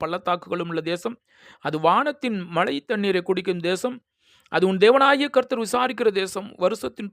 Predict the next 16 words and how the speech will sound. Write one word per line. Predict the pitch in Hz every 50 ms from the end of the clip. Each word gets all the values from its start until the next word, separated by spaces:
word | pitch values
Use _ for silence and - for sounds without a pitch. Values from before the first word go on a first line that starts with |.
| -
துவக்கம் | 226 240 - - - 226
முதல் | 208 208 190 185 170 - _ _ _ _ - - _
வருஷத்தின் | _ 156 175 208 240 - 247 - - 226
முடிவு | 208 202 233 220 285 277 294
மட்டும் | 254 226 208 170 - 175 156 147 - _ _ _ _ _
எப்பொழுதும் | - 190 254 254 - - 311 311 294 277
உன் | 247 240 214
தேவனாகிய | 185 190 208 247 247 240 240 247 220 240 240 -
கர்த்தரின் | 214 202 196 214 208 214 202
கண்கள் | 202 202 190 190 185 190 175 165 -
அதன் | - 151 160 180 190
மேல் | 190 202 202 180
வைக்கப்பட்டிருக்கும்" | - - - 202 - 247 214 - 185 180 196 185 190 175 202 190 185
என்று | - - 165 156 143
சொல்லி | - 156 156 156 -
பார்க்கிறோம். | - 127 127 123 - 131 131 -